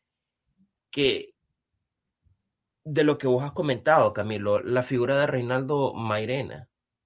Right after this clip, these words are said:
que en la actualidad él es el presidente de la Asociación Nicaragüense de Clubes de Fútbol, y en una cuestión de cambios de estatuto, de los cuales el comité ejecutivo dice no saber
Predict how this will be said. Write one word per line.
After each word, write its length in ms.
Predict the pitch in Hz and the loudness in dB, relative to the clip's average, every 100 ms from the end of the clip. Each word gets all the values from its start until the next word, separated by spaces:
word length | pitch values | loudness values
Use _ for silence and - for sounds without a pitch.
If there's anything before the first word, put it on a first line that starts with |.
| _ _ _ _ _ _ _ | _ _ _ _ _ _ _
que 200 | - 131 | -4 0
en 100 | 123 | 2
la 60 | 127 | 2
actualidad 680 | 123 - 127 123 123 113 113 | 0 -2 0 0 0 0 0
él 80 | 131 | 0
es 60 | |
el 100 | 147 | -2
presidente 760 | 143 139 135 131 117 117 127 151 | -4 -6 -4 -4 -4 -4 -6 -4
de 160 | 143 143 | -2 0
la 100 | 123 | -2
Asociación 460 | 127 123 - 107 | -2 -14 -10 -10
Nicaragüense 560 | 127 135 123 127 127 143 | -6 -2 0 0 -4 -8
de 100 | 139 | -8
Clubes 300 | 135 139 135 | -6 -6 -6
de 80 | 143 | -8
Fútbol, 500 | 151 139 123 156 - _ _ _ _ _ _ _ _ | -6 -6 -4 -8 -8 _ _ _ _ _ _ _ _
y 160 | 107 131 | 0 2
en 100 | 127 | 2
una 520 | 131 135 151 151 147 | 2 4 6 6 4
cuestión 580 | 151 139 - 160 160 139 | 2 -2 0 0 2 2
de 180 | 117 - | -2 0
cambios 440 | 123 123 131 143 | 0 2 2 0
de 80 | 135 | -2
estatuto, 800 | 127 151 143 175 170 - 117 107 | -4 -6 0 0 0 0 -2 -2
de 160 | 110 | -4
los 180 | 110 - | -4 -6
cuales 480 | - 143 139 120 117 | 0 4 4 2 2
el 460 | 110 107 104 101 _ | -2 -2 -6 -8 _
comité 680 | 127 120 113 - 139 156 | -2 -2 -6 0 4 4
ejecutivo 920 | 127 117 98 101 - 151 143 117 110 - _ _ _ _ _ - | 4 0 -10 -12 -4 2 2 2 -2 -6 _ _ _ _ _ -12
dice 420 | 127 196 - 135 | -2 0 2 0
no 160 | 127 127 | 2 2
saber 600 | - 147 151 135 135 | 4 6 6 4 2